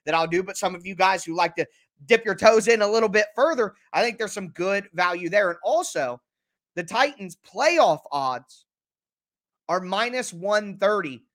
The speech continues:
for them to make it. So I think it's kinda confusing that Vegas is betting that the Titans go under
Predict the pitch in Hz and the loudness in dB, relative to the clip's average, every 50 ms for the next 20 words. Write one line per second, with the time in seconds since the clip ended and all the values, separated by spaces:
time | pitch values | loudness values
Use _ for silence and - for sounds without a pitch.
0 | _ _ _ _ - 180 185 180 190 190 180 165 - 170 156 170 185 196 - - | _ _ _ _ -8 -4 0 0 0 0 0 -4 -10 -6 -2 0 0 0 0 -2
1 | - - _ _ _ _ _ - - 240 240 240 226 226 - _ _ _ _ _ | -10 -20 _ _ _ _ _ -4 0 2 2 2 0 -2 -10 _ _ _ _ _
2 | _ _ _ - 208 311 - 370 359 311 320 240 - - 262 262 247 240 - 220 | _ _ _ -4 -2 -2 0 -2 -2 -6 -6 -6 -4 -4 -4 -2 -4 -4 -6 -8
3 | 190 196 220 254 269 254 196 214 208 202 196 180 151 - _ _ _ _ _ _ | -8 -8 -8 -6 -6 -4 -4 -4 -2 0 0 0 0 -2 _ _ _ _ _ _
4 | _ _ _ _ _ _ _ _ _ _ _ _ - 151 139 196 220 254 247 269 | _ _ _ _ _ _ _ _ _ _ _ _ -12 -4 0 2 2 2 2 0
5 | - - 202 185 156 139 214 220 220 214 214 208 196 202 180 165 190 208 202 202 | -2 -2 -4 -8 0 2 4 4 4 2 -4 -8 -8 -8 -6 -4 -2 -2 -2 -4
6 | 190 165 180 190 180 175 - - 170 208 254 285 285 208 180 160 160 165 - | -6 -2 0 0 0 -2 -4 -4 0 0 0 0 -2 -2 -2 -2 -4 -6 -8